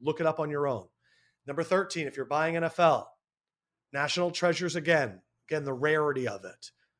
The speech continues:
And they're gorgeous. Contenders is two. This is where we're gonna get the rookie signed tickets. This is where we're gonna get, uh, some autos too. Number three, Prism, same thing, twenty twelve on, Topps Chrome beforehand, Optic,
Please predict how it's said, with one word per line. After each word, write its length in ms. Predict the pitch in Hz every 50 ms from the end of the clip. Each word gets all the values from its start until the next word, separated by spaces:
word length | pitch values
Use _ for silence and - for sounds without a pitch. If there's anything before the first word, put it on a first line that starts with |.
| _ - -
And 80 | 120
they're 100 | 123 120 - -
gorgeous. 680 | 135 135 139 143 143 - - - - - - - - _ _ _ _ _ _ _ _ _ _ _ _ _ _ _ _ _ _ _ _ -
Contenders 1040 | - 165 165 156 135 - - 170 190 196 190 175 165 135 104 87 - - - - - _ _ _ _ _ _ _ -
is 220 | 147 139 - -
two. 360 | - - 165 143 117 90 90 - -
This 120 | 127 117 135
is 60 | 135
where 140 | 135 143 151
we're 60 | 151
gonna 100 | 156 147
get 100 | 147 147
the 80 | 147
rookie 300 | 135 135 156 156 160 160
signed 420 | 143 - 175 165 160 160 151 139 -
tickets. 440 | - 165 165 165 165 160 156 - -
This 180 | 147 131 -
is 100 | 127 -
where 60 | 135
we're 60 | 143 143
gonna 120 | 147 143
get, 260 | 139 147 143 147 - 151
uh, 160 | 135 131 139
some 180 | 135 - 143 147
autos 480 | 143 143 147 151 151 147 143 131 -
too. 460 | - - 165 156 156 156 151 151 151 - - - _ _ _ _ _ -
Number 200 | 156 156 156 151
three, 580 | 156 - - 175 185 196 202 220 226 214 _ _
Prism, 520 | - - 185 185 180 160 202 220 226 240 _ -
same 380 | - - - 165 156 165 170
thing, 240 | 165 170 170 175 170
twenty 280 | 175 - 170 170 165 165
twelve 340 | - 165 160 156 147 147 -
on, 320 | 160 160 165 175 175 175
Topps 300 | 175 151 160 151 147 -
Chrome 320 | - - - 156 151 143 127
beforehand, 760 | 123 113 - - 156 170 180 175 190 190 190 202 214 202 - _ _ _ _ _ _ _
Optic, 640 | - 160 170 202 - - - 233 233 233 - -